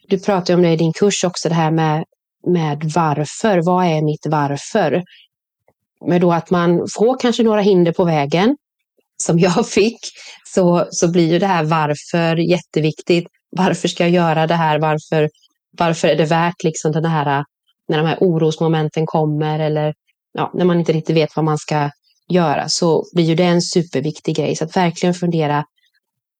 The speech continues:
varför gör jag det här? Och, och jag gjorde det någonstans också i min, i min, liksom, egna process för att, eh, ja, men hitta,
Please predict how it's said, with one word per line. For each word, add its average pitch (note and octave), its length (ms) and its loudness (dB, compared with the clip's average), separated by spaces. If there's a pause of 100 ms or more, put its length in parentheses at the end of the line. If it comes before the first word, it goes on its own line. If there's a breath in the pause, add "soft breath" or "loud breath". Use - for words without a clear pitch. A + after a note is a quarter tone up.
(100)
varför F3+ 400 0
gör E3 200 2
jag D3 160 0
det - 60 -2
här? - 300 -4
Och, D#3 280 0 (280 soft breath)
och G3 120 2
jag F#3+ 180 2
gjorde F#3+ 220 2
det F3+ 120 4
någonstans E3 480 0
också - 420 -4
i E3+ 140 -2
min, D#3 500 -2 (920)
i A3 140 0
min, F3 340 4
liksom, F3+ 320 0
egna D#3+ 360 0
process E3 420 -6 (240)
för E3+ 120 -2
att, D#3+ 460 -6
eh, E3+ 280 -4 (460)
ja, G3+ 100 -6
men G3+ 140 -2
hitta, F3+ 600 -4